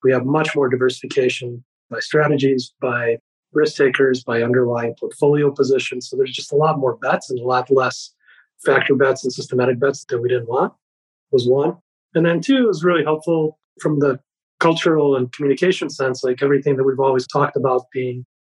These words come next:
valuable for having a seat here. It's not just about what's the economics on my P and L. It's also, like,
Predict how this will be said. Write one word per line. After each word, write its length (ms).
valuable 760
for 240
having 280
a 40
seat 280
here. 380
It's 180
not 180
just 200
about 380
what's 220
the 100
economics 680
on 160
my 200
P 100
and 120
L. 340
It's 160
also, 340
like, 360